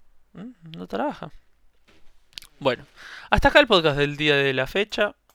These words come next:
Espero les haya gustado. A mí me encantó. Sé que hay partes que la corté, la, la, la, lo paré al podcast. Ustedes capaz no se dieron cuenta, pero yo lo paré bastante, eh,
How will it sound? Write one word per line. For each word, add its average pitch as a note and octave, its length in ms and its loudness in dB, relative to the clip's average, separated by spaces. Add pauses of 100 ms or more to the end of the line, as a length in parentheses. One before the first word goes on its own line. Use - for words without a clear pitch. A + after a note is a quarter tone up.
Espero E3+ 300 -6
les C#3+ 160 -6
haya - 160 -2
gustado. D#3 360 -2
A D3 60 -2
mí D3+ 140 -12
me D#3+ 80 -10
encantó. C3+ 560 -8 (480)
Sé - 240 -6
que D#3 100 2
hay C#3 140 2
partes - 400 -2
que A#2+ 540 -6
la B2+ 200 -4
corté, D3+ 480 -6 (160)
la, - 260 -14
la, - 100 -16 (100)
la, - 120 -16 (140)
lo D#3 140 -14
paré D3 260 0
al C#3+ 100 0
podcast. - 460 -10 (460)
Ustedes - 240 -4
capaz C#3 200 0
no C3 80 -8
se C3 140 -8
dieron B2 180 -6
cuenta, A#2+ 220 -6
pero A#2 200 -10
yo - 180 -10
lo B2 80 -4
paré A#2+ 180 -4
bastante, C3 680 -6 (840)
eh, A2+ 560 -8